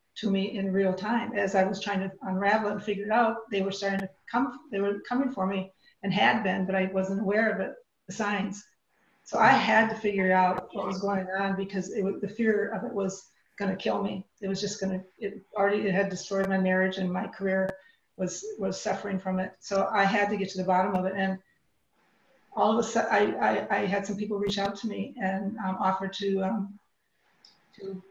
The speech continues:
be my support system. And one of the guys in that group,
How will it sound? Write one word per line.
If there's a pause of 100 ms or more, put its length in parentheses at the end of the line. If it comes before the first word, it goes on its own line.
(140)
be
my
support
system. (1300)
And (320)
one
of
the
guys
in
that
group,